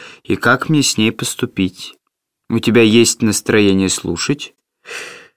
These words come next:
«Сколько угодно», — сказал Об. «То есть, если тебе этого хочется. А так можешь мне ничего не говорить.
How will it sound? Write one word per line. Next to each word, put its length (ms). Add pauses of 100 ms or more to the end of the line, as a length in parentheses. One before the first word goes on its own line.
(140)
«Сколько 600
угодно», — 580
сказал 480
Об. 240 (640)
«То 100
есть, 520
если 460
тебе 340
этого 240
хочется. 720 (600)
А 160
так 260
можешь 440
мне 240
ничего 460
не 160
говорить. 680